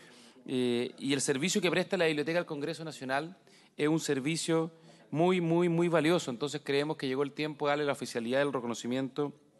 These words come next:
de los textos legales que ahí se publican. Eh,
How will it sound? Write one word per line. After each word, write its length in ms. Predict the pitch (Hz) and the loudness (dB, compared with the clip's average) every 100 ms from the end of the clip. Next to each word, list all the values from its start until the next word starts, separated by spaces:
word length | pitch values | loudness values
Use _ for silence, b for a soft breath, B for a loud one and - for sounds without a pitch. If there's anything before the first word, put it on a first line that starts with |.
| _ _ _ _ - | _ _ _ _ -10
de 120 | 131 | -4
los 140 | 117 - | -4 -4
textos 300 | 123 - 127 | -8 -6 -4
legales 300 | 117 127 131 | -2 -2 -4
que 320 | 127 127 131 B B B - | -6 -6 -6 B B B -4
ahí 240 | 117 127 | -2 -2
se 120 | - | -4
publican. 600 | 117 113 139 151 107 98 - B B B B B _ - | -4 -2 0 0 0 -2 -8 B B B B B _ -6
Eh, 460 | 113 110 110 123 | -2 0 -2 -4